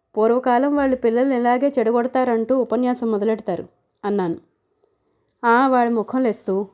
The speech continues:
వాడికేం తెలుసు, ఒంటరిగా జపాన్ వెళ్తే వాడి తిండి తిప్పలు చూసేవాళ్ళు ఎవరుంటారు అక్కడ? నా పెళ్ళాం పక్కన వెళ్ళినట్లుంటుందా?" అన్నారు మా అత్తగారు. నాకు నవ్వొచ్చింది. "జపాన్లో చాలామంది ఆడవాళ్ళు ఉంటారట,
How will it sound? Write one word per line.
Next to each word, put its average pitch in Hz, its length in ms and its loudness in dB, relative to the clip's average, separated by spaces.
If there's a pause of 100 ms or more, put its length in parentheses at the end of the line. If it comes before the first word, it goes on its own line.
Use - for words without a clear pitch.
వాడికేం 196 460 0
తెలుసు, 220 500 -2 (380)
ఒంటరిగా 269 460 0
జపాన్ 262 400 0
వెళ్తే 262 320 0
వాడి 220 180 0
తిండి 226 360 -2
తిప్పలు 254 360 -4 (100)
చూసేవాళ్ళు 247 560 0
ఎవరుంటారు 262 420 0
అక్కడ? 262 340 0 (300)
నా 320 120 2
పెళ్ళాం 247 460 2
పక్కన 285 360 0
వెళ్ళినట్లుంటుందా?" 247 1080 0 (400)
అన్నారు 220 320 0
మా 226 140 0
అత్తగారు. 196 440 -4 (640)
నాకు 233 260 0
నవ్వొచ్చింది. 202 680 -2 (800)
"జపాన్లో 285 480 4
చాలామంది 240 600 2
ఆడవాళ్ళు 247 440 0
ఉంటారట, 233 400 0